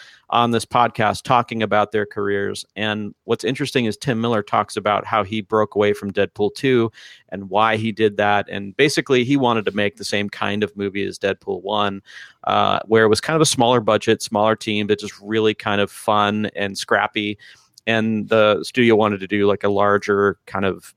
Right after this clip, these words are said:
big blockbuster thing, and he didn't really agree with it. So he stepped off the project. Everybody was fine. Nobody was mad about it. But so Tim Miller's no longer associated with Deadpool.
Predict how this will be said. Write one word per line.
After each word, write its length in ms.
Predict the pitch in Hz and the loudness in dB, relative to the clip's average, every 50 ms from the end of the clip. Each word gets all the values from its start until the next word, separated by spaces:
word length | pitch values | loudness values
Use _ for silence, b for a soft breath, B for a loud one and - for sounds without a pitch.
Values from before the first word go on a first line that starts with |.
| _ - 101 _ _ | _ -20 -20 _ _
big 240 | - 113 98 90 - | 0 0 0 0 0
blockbuster 680 | 110 104 101 101 - - - 107 101 - - 104 98 - | 2 2 4 2 2 0 -2 -4 -2 -2 -4 -4 -2 -2
thing, 300 | - 101 98 98 101 101 | -2 -2 -2 -2 -4 -4
and 80 | 101 | -4
he 80 | 101 113 | -2 -2
didn't 220 | 107 107 98 98 | -2 -2 -2 -2
really 180 | 98 98 101 98 | -2 -2 -2 -2
agree 260 | 90 - 104 101 98 | 0 0 0 2 2
with 140 | 98 92 95 | 0 0 0
it. 100 | 98 - | -4 -4
So 140 | - - 101 | -4 -6 -4
he 280 | 92 104 110 107 101 | -2 0 0 0 -2
stepped 340 | - - - - 107 - - | -2 -2 -2 -2 0 2 2
off 220 | - 113 110 - | 2 2 2 0
the 80 | - 101 | -4 -6
project. 540 | - - 101 95 92 - 101 98 92 - _ b b b b b | -2 0 0 0 2 2 0 0 0 -4 _ b b b b b
Everybody 420 | - 139 135 139 127 123 117 113 107 | 0 2 2 4 4 4 6 4 4
was 160 | 104 101 - | 2 0 0
fine. 260 | - 107 104 101 101 | 0 2 2 2 2
Nobody 280 | 101 104 101 104 101 101 | 0 0 2 2 0 0
was 240 | 98 95 - - - _ _ | 0 -4 -6 -10 -14 _ _
mad 280 | 101 101 98 101 101 98 | -4 -2 -2 0 0 0
about 200 | - 92 92 90 | 0 0 0 -2
it. 160 | 92 - - _ | -4 -6 -4 _
But 240 | - 98 95 - B B B B B B B B B B _ | 0 0 0 -2 B B B B B B B B B B _
so 200 | - - 120 110 | -2 -2 -2 0
Tim 180 | - - 135 | 2 0 2
Miller's 320 | 123 123 120 117 113 104 - | 4 4 4 4 2 2 2
no 100 | 110 107 | 0 2
longer 380 | 107 107 107 101 98 104 101 | 2 0 0 0 -2 -2 -2
associated 460 | 101 98 - - 107 104 - 110 101 98 | -2 -2 0 0 0 0 0 -2 -2 -2
with 140 | 98 98 - | -4 -2 0
Deadpool. 580 | 107 104 104 - - 107 104 101 104 104 127 | -2 -2 -2 -2 -2 0 2 2 2 0 -2